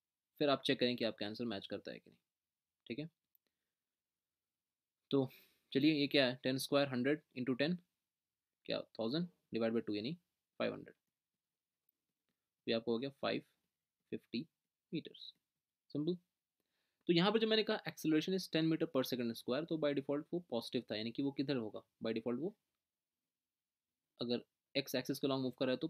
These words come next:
पॉजिटिव एक्स एक्सिस के along ही होगा। और यू भी क्या होगा, अगर कुछ नहीं कहा तो, और अगर वो एक्स एक्सिस के along मूव कर रहा है तो वो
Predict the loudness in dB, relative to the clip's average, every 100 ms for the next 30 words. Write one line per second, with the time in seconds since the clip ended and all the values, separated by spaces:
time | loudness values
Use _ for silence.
0 | -2 -4 0 -2 0 -6 -10 -6 -4 -2
1 | 0 -2 -4 -12 _ _ _ _ _ _
2 | _ _ _ _ -20 -20 _ _ _ 0
3 | 4 6 6 6 2 -2 _ _ _ _
4 | _ _ _ _ _ _ _ _ -6 -6
5 | -4 -6 -4 -6 -6 -6 -4 -2 0 2
6 | 0 -2 -12 -6 -4 -4 -4 -6 -4 -4
7 | -6